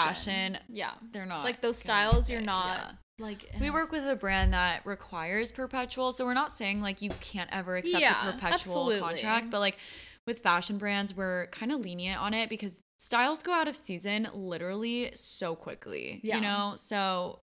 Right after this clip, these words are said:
Speaker 1: you're probably fine with a fashion brand if they're not willing to give it
Speaker 2: It's
Speaker 1: up.
Speaker 2: like bigger brands, like, you know, Target, the Targets, the
Speaker 1: Yeah.
Speaker 2: Walmarts, the Amazons, like,
Speaker 1: Mm-hmm.
Speaker 2: things that they're gonna have for a very long time.
Speaker 1: Yeah, like skincare, yeah.
Speaker 2: Just
Speaker 1: All that.
Speaker 2: household products, all those kind of things.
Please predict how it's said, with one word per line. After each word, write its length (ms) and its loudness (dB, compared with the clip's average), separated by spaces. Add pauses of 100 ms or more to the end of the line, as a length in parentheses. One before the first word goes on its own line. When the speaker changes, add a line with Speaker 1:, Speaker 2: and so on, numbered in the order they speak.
(360)
Speaker 1:
you're 200 0
probably 400 0
fine 260 -2
with 140 -8
a 40 -2
fashion 380 -4
brand 180 -6
if 120 -8
they're 100 -6
not 180 -6
willing 260 -6
to 100 -14
give 160 -2
it 20 4
Speaker 2:
It's 120 2
Speaker 1:
up. 80 -2
Speaker 2:
like 260 2
bigger 240 2
brands, 440 0
like, 260 -4
you 60 -4
know, 140 -4
Target, 480 -2
the 80 0
Targets, 480 2
the 60 2
Speaker 1:
Yeah. 80 0
Speaker 2:
Walmarts, 640 2
the 140 -8
Amazons, 580 -4
like, 160 -2
Speaker 1:
Mm-hmm. 100 -14
Speaker 2:
things 300 -4
that 400 2
they're 200 2
gonna 220 -2
have 340 0
for 180 -4
a 40 -4
very 320 -4
long 240 -10
time. 380 -12
Speaker 1:
Yeah, 240 2
like 180 -4
skincare, 920 -6 (120)
yeah. 260 -8 (440)
Speaker 2:
Just 180 -8
Speaker 1:
All 60 -8
that. 80 0
Speaker 2:
household 380 -2
products, 500 -2
all 160 -6
those 280 -10
kind 180 -20
of 80 -18
things. 340 -14